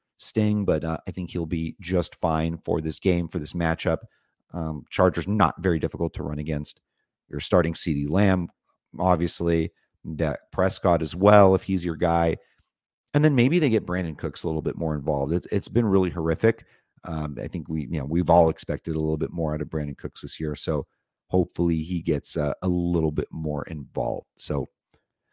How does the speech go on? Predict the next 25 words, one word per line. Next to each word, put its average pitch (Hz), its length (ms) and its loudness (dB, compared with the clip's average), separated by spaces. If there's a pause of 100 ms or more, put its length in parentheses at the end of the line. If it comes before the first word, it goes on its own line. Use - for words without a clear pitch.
(180)
that's 135 300 6
it. 160 400 10
Um, 95 300 4
yeah, 123 240 6
I, 82 200 2
I, 87 120 2
you 90 160 -2
know, 90 80 2
hope 104 200 4
you 101 80 4
enjoyed 98 320 6
the 87 80 0
solo. 104 460 6
Hope 98 240 2
you 87 60 2
haven't 87 220 0
been 85 100 -6
tired 87 320 2
of, 85 180 0
uh, 82 140 2 (360)
listening 113 640 2
to - 140 -4
me, 98 340 2
uh, 90 300 0
uh, 90 140 -2